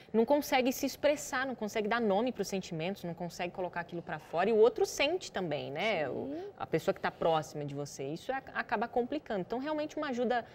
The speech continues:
Speaker 2: Sim.
Speaker 1: médica, ela é
Speaker 2: É
Speaker 1: necessária,
Speaker 2: necessário,
Speaker 1: talvez.
Speaker 2: porque o psicólogo, ele tem técnicas,
Speaker 1: Uhum.
Speaker 2: né? E ele pode usar com essa pessoa, né? Cada pessoa é uma pessoa.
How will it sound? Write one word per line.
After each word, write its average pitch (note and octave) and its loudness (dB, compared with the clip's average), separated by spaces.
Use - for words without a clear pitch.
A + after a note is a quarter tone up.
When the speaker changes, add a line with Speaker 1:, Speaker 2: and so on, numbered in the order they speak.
Speaker 2:
Sim. A3 0
Speaker 1:
médica, F#3+ 4
ela G3 2
é - -2
Speaker 2:
É F#3+ 0
Speaker 1:
necessária, G3+ 4
Speaker 2:
necessário, E4+ 6
Speaker 1:
talvez. C#3+ 0
Speaker 2:
porque C4+ 2
o A#3+ 4
psicólogo, E4+ 2
ele E4+ 8
tem G4 2
técnicas, F3 -2
Speaker 1:
Uhum. - -8
Speaker 2:
né? A3+ 0
E - 2
ele A3 0
pode C#4 2
usar D4+ 6
com - -8
essa - -8
pessoa, - -8
né? G3 -6
Cada D#3 -2
pessoa G3 0
é C#4+ 6
uma F4 2
pessoa. G#3+ -2